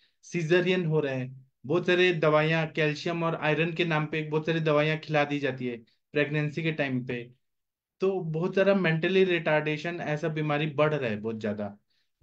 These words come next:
जितने भी अमीर अमीर लोग रहते हैं ना India में, आप लोग देखिए analysis करिए, जितने भी अमीर लोग हैं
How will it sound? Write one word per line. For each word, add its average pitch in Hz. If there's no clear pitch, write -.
जितने 165
भी 196
अमीर 196
अमीर 190
लोग 180
रहते 175
हैं 185
ना 127
India 151
में, 170
आप 165
लोग 170
देखिए 175
analysis 160
करिए, 160
जितने 160
भी 196
अमीर 180
लोग 156
हैं 117